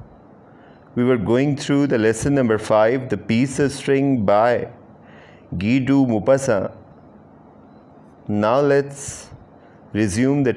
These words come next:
text of the lesson. After picking up the object, you stood there.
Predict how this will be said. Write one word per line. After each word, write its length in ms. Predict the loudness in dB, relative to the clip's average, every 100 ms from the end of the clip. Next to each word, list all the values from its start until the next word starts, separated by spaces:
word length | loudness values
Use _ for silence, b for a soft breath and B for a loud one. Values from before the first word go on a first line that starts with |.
| -2
text 260 | -4 -2
of 140 | -2 0
the 100 | 0
lesson. 380 | 0 0 -6 -8 -12 -20 -20 -20 -20 -20 -20 -20 -20 B B B -14 -4
After 380 | -4 -4 -2 -2 0 -2
picking 320 | -2 0 0
up 140 | 0
the 120 | 0
object, 640 | 2 2 2 0 -2 -4 -4
you 100 | -4
stood 320 | -4 -2 -2 0
there. 320 | 0 0 0